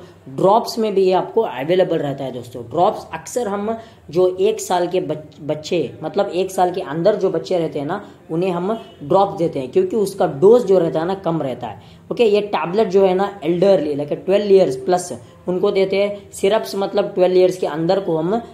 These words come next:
basically syrups provide करते हैं, फ़ाइव एम एल three times a day।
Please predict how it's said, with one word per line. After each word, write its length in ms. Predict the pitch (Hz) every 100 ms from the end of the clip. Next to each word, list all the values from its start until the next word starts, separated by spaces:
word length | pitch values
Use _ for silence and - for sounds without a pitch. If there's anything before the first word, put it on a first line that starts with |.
| -
basically 400 | 156 170 175 185
syrups 440 | 190 - 190 - -
provide 400 | - 156 151 147
करते 220 | 131 131
हैं, 120 | 120
फ़ाइव 220 | 160 170
एम 140 | 151 147
एल 220 | 147 143
three 260 | 160 170
times 260 | 147 127 -
a 40 |
day। 160 | 113 113